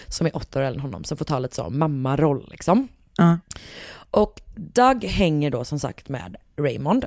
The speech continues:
Speaker 1: men han är inte populär. <laughs> Så
Speaker 2: Okej.
Speaker 1: hemskt. Alltså du vet
Speaker 2: Mm.
Speaker 1: att när han dyker upp med R D så är folk så bara, "Did you have to bring
Speaker 2: Nej, inte
Speaker 1: him?"
Speaker 2: du.
Speaker 1: Typ.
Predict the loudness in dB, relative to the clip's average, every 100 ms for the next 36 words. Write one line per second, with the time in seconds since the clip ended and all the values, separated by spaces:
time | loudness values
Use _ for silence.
0 | 0 2 2 0 -6 -10 -4 2 4 4
1 | 0 -6 0 4 4 4 2 2 2 2
2 | 2 -2 -6 -10 _ _ _ _ _ _
3 | -8 -2 2 4 4 4 2 2 0 -4
4 | -8 -10 -12 -12 0 2 6 6 6 4
5 | 2 4 2 4 4 4 2 2 4 4
6 | 4 4 4 4 4 4 0 -2 -4 -2
7 | -2 -2 -6 -20 -20 -20 _ 0 2 2
8 | 4 4 6 6 8 8 8 6 6 6
9 | 6 6 6 2 2 4 6 6